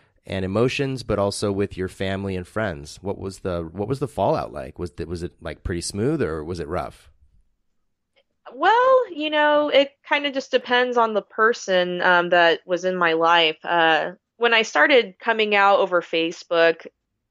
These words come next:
Speaker 2: um, I mean, some people kind of already, some people that I had done the youth ministry with kind of already knew that I was really questioning what I believed and that I wasn't really Catholic anymore.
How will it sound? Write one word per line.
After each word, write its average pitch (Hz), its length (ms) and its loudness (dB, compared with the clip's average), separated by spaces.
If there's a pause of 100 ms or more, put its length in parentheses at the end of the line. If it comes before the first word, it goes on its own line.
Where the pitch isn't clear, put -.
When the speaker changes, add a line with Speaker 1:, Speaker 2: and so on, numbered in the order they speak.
(180)
Speaker 2:
um, 170 500 0 (1300)
I 233 80 2
mean, 233 220 2
some - 280 0
people 330 260 4
kind 220 260 0
of 202 100 -2
already, 190 640 2 (160)
some 247 180 0
people 277 240 0
that 202 120 2
I 185 80 4
had 185 180 0
done 175 200 2
the 175 100 -2
youth 165 300 -6
ministry 160 460 -2
with 160 240 4
kind 190 200 0
of 160 100 0
already 160 260 4
knew 156 640 -2 (380)
that 156 340 4 (220)
I 165 160 2
was 156 180 -2
really 156 240 2
questioning 165 720 -2
what 156 140 2
I 156 80 2
believed 175 680 0
and 160 120 0
that 151 120 2
I 151 80 4
wasn't 156 320 0
really 156 240 2
Catholic 170 560 0
anymore. 165 720 2